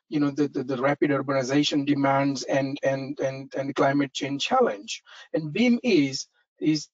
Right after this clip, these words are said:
is, is an essential step towards the industry-wide digitalization. Hence, you know, we must look at the bim, bim training as part of your overall talent management and training strategy.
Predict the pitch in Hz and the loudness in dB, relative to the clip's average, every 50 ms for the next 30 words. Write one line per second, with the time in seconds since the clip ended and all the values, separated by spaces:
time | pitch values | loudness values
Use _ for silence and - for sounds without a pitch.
0 | _ _ _ _ _ _ - 180 160 160 160 - 170 151 156 165 156 143 143 - | _ _ _ _ _ _ -4 -2 -2 -2 -4 -4 -4 0 2 2 2 2 2 2
1 | 196 190 185 - - 247 220 196 185 - - - - - 110 113 123 - - - | 2 2 2 0 0 2 2 2 2 0 -2 2 2 4 4 2 -2 -6 -8 -6
2 | 156 143 147 147 147 147 139 139 - - 170 156 151 147 151 151 147 - - 160 | -2 0 0 2 2 0 0 -4 -6 -4 -2 0 0 0 0 -2 -4 -4 -4 -4
3 | 147 139 147 139 139 139 139 135 131 131 - 147 131 127 123 123 135 135 131 - | -2 0 2 2 0 0 -2 -10 -10 -8 -4 0 0 0 0 0 -2 -4 -4 -4
4 | - 123 113 - - 285 139 139 135 139 - - - - - 302 277 277 262 254 | -6 -8 -8 -8 -6 -4 -4 -4 -4 -6 -8 -10 -10 -10 -8 -6 -4 -4 -4 -6
5 | 262 277 - - - - - - 143 - - - - - 143 123 _ _ _ - | -6 -6 -6 -4 -4 -4 -2 -2 -2 -2 -2 -4 -4 -4 -4 -6 _ _ _ -20
6 | - - - _ _ - - 147 139 127 127 156 147 147 147 143 - - 151 143 | -20 -20 -20 _ _ -8 -6 -6 -6 -2 2 2 4 4 2 0 2 2 2 2
7 | 139 135 - - - 139 131 131 131 127 131 131 135 - _ _ - - 127 - | 2 0 -2 -4 -2 -2 -2 0 -2 -4 -4 -6 -10 -14 _ _ -4 -4 -4 -4
8 | - - - - 135 135 135 127 131 147 160 131 135 135 131 131 131 127 127 131 | -6 -4 0 2 4 4 2 2 0 0 0 0 0 0 2 2 2 2 2 0
9 | 127 131 - - - _ - - - 147 135 135 127 127 127 127 123 123 131 127 | -2 -6 -10 -20 -20 _ -10 -2 0 0 0 2 0 0 0 0 0 0 -2 0
10 | 123 127 127 127 123 - 135 123 123 123 120 - - 160 160 165 156 160 123 113 | 2 0 0 -2 -2 -2 -2 -2 -2 -4 -6 -4 -2 0 0 2 2 0 -4 -4
11 | 110 101 98 101 | -6 -12 -12 -14